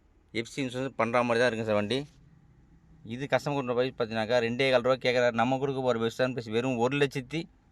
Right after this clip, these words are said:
எழுபத்தஞ்சாயிரம் தரலாம் சார். பத்து பேருமா தாராளமாக போகக்கூடிய வண்டி, பத்து பேர் ஃப்ரீயாக தாராளமாக போகலாம். இது ஃபுல் ஆப்ஷன் வண்டி, ஏ சி,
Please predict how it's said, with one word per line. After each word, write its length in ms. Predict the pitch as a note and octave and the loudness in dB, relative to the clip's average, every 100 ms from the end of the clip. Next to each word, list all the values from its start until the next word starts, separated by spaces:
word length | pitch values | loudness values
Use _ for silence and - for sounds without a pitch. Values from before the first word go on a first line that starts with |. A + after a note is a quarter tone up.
| _ _ _ - G#2+ | _ _ _ -2 2
எழுபத்தஞ்சாயிரம் 540 | D3+ D3+ C3 C3+ B2 | 2 2 2 2 4
தரலாம் 220 | A#2 A#2 A#2 | 2 2 0
சார். 100 | G#2+ A#2 | -2 -2
பத்து 240 | A#2 C3+ B2+ | -2 -2 2
பேருமா 220 | B2+ C3 A#2+ | 2 2 6
தாராளமாக 320 | A#2+ B2 B2 A2+ | 8 8 6 2
போகக்கூடிய 260 | A#2+ A#2 A2 | 0 2 0
வண்டி, 200 | A#2 C#3 C#3+ _ _ _ _ _ - | 0 0 -4 _ _ _ _ _ -6
பத்து 200 | G#2+ B2 B2+ | -4 -4 -4
பேர் 120 | B2+ | -4
ஃப்ரீயாக 240 | - A#2+ A#2+ | -6 -4 0
தாராளமாக 280 | A2+ A#2+ A#2+ A2 | 4 4 2 0
போகலாம். 260 | A2+ C3 - _ _ _ _ - - | 0 0 -2 _ _ _ _ -20 -18
இது 140 | G#2+ - | -12 0
ஃபுல் 160 | C#3+ | 6
ஆப்ஷன் 200 | C#3 B2+ B2 | 8 6 -2
வண்டி, 140 | G#2+ A2 | -2 0
ஏ 40 | B2 | -2
சி, 100 | - | -4